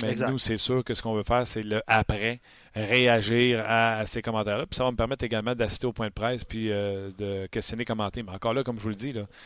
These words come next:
Speaker 1: s'ils mettent le point de presse à dix-sept heures, R D S a des représentants et malheureusement, à dix-sept heures, je pourrais pas y aller. Je suis quand même un père de famille et, euh, je serai avec mes enfants. <laughs>
Speaker 2: Bon.
Speaker 1: Et je regarderai ça à la télé. Non, mais tu comprends ?
Speaker 2: Ben ouais.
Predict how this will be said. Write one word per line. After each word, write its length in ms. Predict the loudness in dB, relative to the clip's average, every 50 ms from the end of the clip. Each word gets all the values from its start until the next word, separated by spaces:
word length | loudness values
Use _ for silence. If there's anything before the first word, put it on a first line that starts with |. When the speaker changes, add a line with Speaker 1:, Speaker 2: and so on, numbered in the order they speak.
| -20 -20 _ _
Speaker 1:
s'ils 400 | -14 -12 -8 -6 -4 -2 -2 0
mettent 320 | 2 4 2 2 2 -4 -20 -20 _ _
le 220 | -8 -4 0 0 0
point 180 | 2 0 -2
de 40 | -2 -2
presse 480 | 2 4 4 4 4 2 0 -4 -6 -6 -4
à 160 | -2 -4 -4
dix-sept 340 | -4 -4 -4 -2 -2 -2 0
heures, 280 | 0 0 0 -2 -4 -8 -12 -10 -4
R 180 | 0 0 0 2
D 100 | 4 6
S 180 | 6 6 4 2
a 40 |
des 120 | 0 -2 0
représentants 540 | 0 0 0 0 -4 -2 -4 -4 -2 -4 -2 -2
et 100 | -2 -2
malheureusement, 880 | 0 2 4 4 4 6 6 6 6 6 4 0 0 -2 -4 -6 -6 -6 -8 -14 -20 -20 -20 -20 -18 _
à 100 | -10 -10
dix-sept 240 | -8 -6 -6 -2 0
heures, 100 | 0 -2
je 80 | -2 -4
pourrais 160 | -6 -8 -6
pas 100 | -4 -4
y 40 | -6
aller. 140 | -6 -8 -10
Je 60 | -12
suis 60 | -14 -12
quand 100 | -10 -10
même 160 | -8 -8 -6
un 100 | -6 -6
père 220 | -6 -6 -6 -6 -6
de 80 | -8
famille 440 | -10 -10 -12 -12 -12 -12 -12 -14 -14 -10
et, 320 | -8 -6 -4 -4 -4 -4
euh, 280 | -4 -4 -6 -6 -8 -8
je 480 | -6 -6 -6 -4 -4 -6 -6 -8 -8 -8
serai 320 | -6 -4 -2 -2 -2 -2 -2
avec 220 | -4 -4 -4 -6
mes 180 | -4 0 2 2
enfants. 200 | 2 0 -2 -4 -4 -10 -12 -8
<laughs> 80 | -8 -8 -8 -10 -10 0 6
Speaker 2:
Bon. 100 | 8 8
Speaker 1:
Et 40 | 10
je 60 | 10
regarderai 460 | 10 10 10 10 8 6 6 6 2
ça 140 | 4 4 4 4
à 120 | 6 6
la 100 | 4 6
télé. 160 | 4 2 2 4
Non, 120 | 4 6
mais 100 | 6 6
tu 60 | 4
comprends ? 260 | 4 4 4 4 4
Speaker 2:
Ben 120 | 2 2 0
ouais. 180 | 0 -2 -4